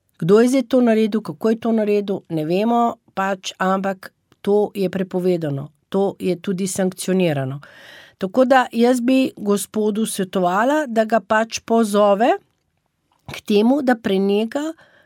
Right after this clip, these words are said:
preko meje posegati v njegovo zemljišče. Bi pa opozorila, naj ne uporablja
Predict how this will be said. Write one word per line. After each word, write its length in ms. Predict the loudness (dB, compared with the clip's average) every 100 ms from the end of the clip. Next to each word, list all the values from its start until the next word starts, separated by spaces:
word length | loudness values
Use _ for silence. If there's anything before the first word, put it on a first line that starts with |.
| _
preko 300 | -2 -2 -2
meje 360 | 0 2 2 0
posegati 640 | -2 -6 -4 -2 -2 -4 -2
v 80 | -2
njegovo 460 | 0 0 0 0
zemljišče. 600 | -2 0 0 -2 -6 -16 -16 _ _ _ _ _ -6
Bi 80 |
pa 140 | 0 0
opozorila, 680 | 0 0 0 2 4 2 2
naj 340 | 2 2 2
ne 180 | 2 0
uporablja 760 | -2 -2 0 2 2 0 -2